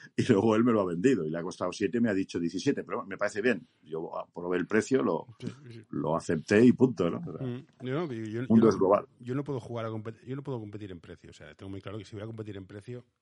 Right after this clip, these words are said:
Speaker 2: no, no tengo nada que hacer. Eso es
Speaker 1: Claro.
Speaker 2: está, está clarísimo. Entonces, sigamos con el te-, eh, es que tienes un montón de cosas aquí. Bueno, pues el tema, sigamos, sigamos con el tema de la segunda oportunidad.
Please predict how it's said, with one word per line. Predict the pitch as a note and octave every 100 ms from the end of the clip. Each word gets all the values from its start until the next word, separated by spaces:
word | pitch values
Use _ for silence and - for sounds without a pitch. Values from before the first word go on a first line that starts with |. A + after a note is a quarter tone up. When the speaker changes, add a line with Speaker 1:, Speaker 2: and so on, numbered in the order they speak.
| _ _
Speaker 2:
no, | G#2+ G2+
no | F2+
tengo | F#2+
nada | F#2 D#2
que | D2
hacer. | _ - _ _ _ _ _ _ _ _ _ _
Eso | - - -
es | -
Speaker 1:
Claro. | C#3+ -
Speaker 2:
está, | - _
está | - F#2
clarísimo. | E2+ F2+ F2+ E2 _ _ _ - - _ _ - _ _ _ _ _ - _ _ _ _ _ _ _ _ _ _ F3
Entonces, | F3+ F#3+ D3+ D3
sigamos | D#3+ F#3+ F3+
con | - C3
el |
te-, | C3 G2 G2+
eh, | F#2 - -
es | -
que | -
tienes | G#2 A2+
un | C3
montón | G#2+ A2+
de |
cosas | F#2+ A#2+ G#2+
aquí. | D2+ G#2 - _ _ _ _ _ -
Bueno, | C#3+
pues | A#2 B2+
el |
tema, | F#3+ E3
sigamos, | D#3 C3 B2+
sigamos | B2 C#3+ D3
con | C#3+
el | A2+
tema | A#2+ A#2
de |
la |
segunda | A2+ A2+ A2
oportunidad. | G2+ G2 F2+ E2+